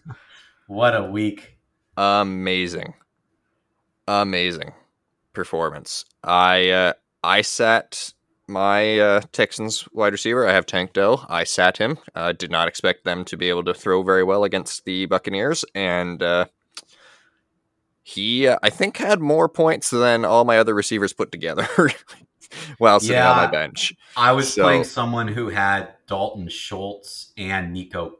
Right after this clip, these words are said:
Speaker 1: Collins.
Speaker 2: Yep.
Speaker 1: <laughs>
Speaker 2: That
Speaker 1: So
Speaker 2: didn't
Speaker 1: that
Speaker 2: go
Speaker 1: game
Speaker 2: well for you.
Speaker 1: really
Speaker 2: Yep.
Speaker 1: burned me. Like, that <laughs> game, those
Speaker 2: Yep.
Speaker 1: two players were, like, I was just, oh, boy. <laughs>
Speaker 2: And unfortunately for the C J Stroud manager, they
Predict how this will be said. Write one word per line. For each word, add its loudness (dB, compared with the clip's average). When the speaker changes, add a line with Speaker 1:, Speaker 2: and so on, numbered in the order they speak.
Speaker 1:
Collins. -14
Speaker 2:
Yep. 4
Speaker 1:
<laughs> -20
Speaker 2:
That 2
Speaker 1:
So -
Speaker 2:
didn't 0
Speaker 1:
that 6
Speaker 2:
go 0
Speaker 1:
game 4
Speaker 2:
well 2
for -10
you. -2
Speaker 1:
really 4
Speaker 2:
Yep. 2
Speaker 1:
burned 4
me. -2
Like, -2
that 2
<laughs> -14
game, 4
those 2
Speaker 2:
Yep. 6
Speaker 1:
two -10
players 2
were, 0
like, 0
I 2
was -6
just, -12
oh, -6
boy. -10
<laughs> -6
Speaker 2:
And -10
unfortunately -4
for -10
the -8
C -8
J -6
Stroud 4
manager, 0
they -4